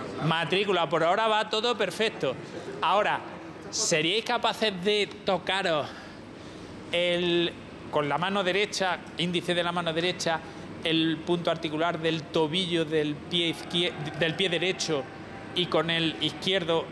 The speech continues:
el izquierdo, el tobillo izquierdo? Bien. Bien, pero qué nivelazo. Uy, cuidado con el equilibrio. No, no, quedaros ahí, quedaros ahí, quedaros ahí. Quedaros ahí. Pero ahora, pa' no liarnos,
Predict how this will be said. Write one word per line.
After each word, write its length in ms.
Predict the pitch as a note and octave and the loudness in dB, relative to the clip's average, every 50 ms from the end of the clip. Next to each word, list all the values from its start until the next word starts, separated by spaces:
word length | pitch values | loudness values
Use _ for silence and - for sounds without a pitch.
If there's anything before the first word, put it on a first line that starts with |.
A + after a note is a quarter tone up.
| - | -2
el 180 | D#3+ D#3+ E3 D#3+ | 0 0 2 2
izquierdo, 500 | D#3 D3 - F#3 G3+ G#3 A3 B3+ D4 - - | 0 0 0 0 2 2 2 0 0 -2 -2
el 180 | C3 C#3 C#3 C3+ | -2 -2 -2 0
tobillo 300 | - C3+ C#3+ D#3+ D#3 D#3+ | -2 0 0 0 0 -2
izquierdo? 420 | D3+ - F#3 G3 G#3 A#3 C#4 D#4+ E4 - - - - - - - - - - - - - - - - - - - - A#3+ - - - C#3 C3 | -2 0 0 0 2 2 0 -2 -2 -6 -12 -12 -12 -12 -12 -12 -12 -12 -12 -12 -12 -10 -10 -10 -10 -8 -8 -6 -4 -4 -4 -2 -2 -2 0
Bien. 920 | C#3 C#3+ C#3+ C#3+ D3 F#3 A#3+ C4+ C#4 C#4 C4+ A3+ F#3 D#3 C#3 B2+ B2+ B2+ - - - - - - - - - - - - - - - A4+ - - - - - - F3+ F#3 - - G3 - - E3 D3 | 0 2 2 2 2 2 2 2 2 2 2 0 0 -2 -4 -8 -10 -10 -12 -12 -10 -10 -10 -10 -10 -10 -10 -8 -8 -8 -8 -6 -6 -6 -4 -6 -6 -6 -6 -6 -4 -4 -4 -4 -4 -4 -4 -2 0
Bien, 320 | C#3+ D3 D3+ F3 A3 B3 G#3+ | 2 2 2 4 2 2 2
pero 220 | A3+ G3+ F3 E3 | 2 2 2 2
qué 160 | D#3 F3+ G3 G#3 | 2 2 0 2
nivelazo. 720 | A#3 A#3+ A3+ G3 F3+ G3+ A#3+ A#3+ - - E3+ C#3+ C3+ C3 A#2+ - D#3 | 2 2 4 4 4 2 2 0 -2 -2 -2 -2 -2 -4 -6 -4 2
Uy, 180 | F3+ G3+ G#3+ | 4 4 4
cuidado 300 | F3+ G3+ F3+ F#3 G3+ G#3 | 4 4 4 4 2 2
con 100 | G#3 G#3+ | 2 2
el 140 | G#3+ G#3 G3+ | 2 4 4
equilibrio. 580 | G#3 F#3+ F3 G3 G3+ G#3+ A3 G#3+ A3+ A#3+ C4+ C#4 - G3+ - - A#3+ A#3 G3 | 2 2 2 2 2 2 2 4 4 4 4 4 2 -4 -4 -2 -2 0 2
No, 80 | A#3+ | 2
no, 140 | C4 C#4+ D4+ C#4+ - | 4 4 4 4 2
quedaros 300 | C4 B3 C4+ C#4+ D4+ D4+ | 2 2 2 4 4 4
ahí, 160 | D4 C#4+ C#4 | 4 2 2
quedaros 320 | - A#3 A#3 B3 B3+ C4 C4 | 2 2 2 4 4 4 4
ahí, 140 | B3+ A3+ | 4 2
quedaros 320 | F3+ F#3+ F#3+ G#3 A3 A3+ G#3+ | 2 2 2 2 2 2 2
ahí. 240 | G3 E3+ D3 C3+ A#2+ - - - - - - - - - - - - - - - - - - - - - - - - - - | 2 2 0 -2 -6 -8 -14 -14 -14 -14 -12 -10 -10 -10 -10 -10 -12 -12 -12 -10 -10 -10 -10 -10 -10 -10 -10 -10 -8 -6 -2
Quedaros 340 | E3+ E3 E3+ F3+ F#3 F#3 E3+ | 0 2 2 4 4 2 2
ahí. 120 | D3+ B2 - - - - - - - | 2 0 -2 -6 -12 -12 -12 -4 0
Pero 200 | E3 D#3+ E3+ F3+ | 2 4 6 6
ahora, 300 | G3 A3 B3 C4+ C4 - - - - - - - - - - | 6 6 4 4 0 0 -4 -10 -12 -12 -14 -14 -14 -12 0
pa' 140 | - E3 D#3+ | 2 2 2
no 160 | E3 F#3 G#3 | 4 4 2
liarnos, 540 | A3+ A#3 A3+ A#3 A#3 A#3 A#3 A#3 B3+ C4+ | 4 4 4 2 2 0 0 0 0 0